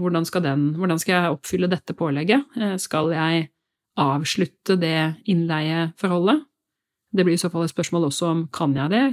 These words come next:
i forhold til kontrakten jeg har med bemanningsbyrå. Men skal jeg avslutte det inn-, i-,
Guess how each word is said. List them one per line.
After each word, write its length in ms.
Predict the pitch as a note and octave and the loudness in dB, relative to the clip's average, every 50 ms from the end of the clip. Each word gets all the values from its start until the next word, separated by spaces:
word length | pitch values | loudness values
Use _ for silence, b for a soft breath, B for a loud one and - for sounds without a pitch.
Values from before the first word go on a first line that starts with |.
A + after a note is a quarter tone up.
| A3+ - | -2 -2
i 120 | A3+ A3+ A3+ | -2 -2 0
forhold 180 | G3 F#3 E3 | 0 0 0
til 120 | - F3+ - | -2 -2 -2
kontrakten 400 | F#3 F3+ - D3 C#3 - - F3 | -2 -2 -2 -4 -6 -4 -4 -2
jeg 80 | E3 E3 | -2 0
har 80 | D#3 | 0
med 160 | D#3 D#3 E3+ E3+ | 0 -2 0 0
bemanningsbyrå. 680 | E3+ D#3+ D3+ D3 D#3 D#3 D3 - - G3+ F#3+ G#3+ C#4 C#4+ - B B B B B B B - G#3+ | 0 2 2 2 0 0 -2 -4 -4 0 0 2 0 0 -2 B B B B B B B 2 2
Men 80 | G#3 | 2
skal 160 | G#3+ - A#3 | 4 2 0
jeg 80 | - - | 2 2
avslutte 480 | F3+ D3+ D#3 D3+ - G3 F#3+ F#3+ G#3 G#3 | 2 0 0 0 -2 -2 0 2 2 2
det 140 | G3 F3+ E3+ | 2 2 2
inn-, 100 | E3+ D#3 D3 | 0 0 -2
i-, 380 | - F3 E3 D#3 E3 D#3+ B2 | -2 -2 -2 -2 -2 -4 -4